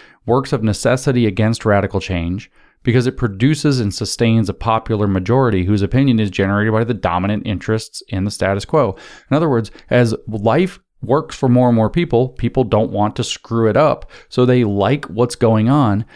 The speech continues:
and therefore you only have a semi-democratic process because it actually works against radical change that people don't want 'cause stuff is working.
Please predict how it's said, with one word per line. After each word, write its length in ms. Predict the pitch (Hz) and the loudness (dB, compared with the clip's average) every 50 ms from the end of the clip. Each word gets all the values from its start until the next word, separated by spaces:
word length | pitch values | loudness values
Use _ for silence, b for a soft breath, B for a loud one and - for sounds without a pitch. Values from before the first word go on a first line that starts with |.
| b b - | b b -2
and 220 | 104 107 101 92 | -2 0 0 2
therefore 580 | 110 135 160 170 151 - 107 101 104 101 95 95 | 2 2 2 0 0 -2 0 2 2 2 0 -2
you 180 | 107 101 104 101 | -2 0 2 4
only 200 | 110 120 120 110 | 4 4 4 2
have 140 | 110 104 98 | 2 0 -2
a 40 | |
semi-democratic 720 | 95 - 98 101 101 92 92 90 92 - 101 92 90 87 | -2 -2 -2 0 0 0 0 -2 -2 -2 0 -2 -2 -2
process 380 | - - 139 143 139 - 98 - | -2 -2 -2 -2 -2 -4 -6 -6
because 300 | - 101 - 104 92 85 | -6 -6 -6 -4 -4 -2
it 240 | 92 82 - - - _ - | -4 -4 -6 -8 -16 _ -6
actually 600 | 98 90 90 - - - 107 104 104 104 104 B B B B B B B B _ _ _ _ | -6 -6 -6 -10 -8 -4 -2 -2 0 -2 -4 B B B B B B B B _ _ _ _
works 380 | - 113 117 120 120 - - - _ - | -2 0 0 0 0 -4 -12 -16 _ -6
against 760 | 113 101 90 98 95 113 117 135 156 160 143 135 - - b b b b b b | -6 -6 -6 -6 -4 0 0 2 2 2 0 -2 -4 -6 b b b b b b
radical 560 | 104 98 95 95 92 98 101 98 - - 139 | -6 -2 0 0 0 0 -2 -4 -4 -4 -4
change 440 | - - 170 170 170 147 104 92 - | -2 -2 -2 0 0 0 0 0 0
that 180 | - 110 - - | -2 -2 -2 -2
people 260 | 110 107 - - 143 | -8 -2 -2 -2 0
don't 240 | 120 113 110 - - | 2 0 0 0 0
want 300 | 139 170 170 147 117 - | 0 0 0 0 -2 -4
'cause 180 | 127 117 - | -4 -4 -4
stuff 280 | - - 85 80 - - | -4 -8 -8 -10 -8 -10
is 160 | 107 123 127 | -10 -8 -2
working. 500 | - 156 170 151 - 104 95 87 80 - | -2 -2 -2 -2 -4 -4 -6 -6 -6 -10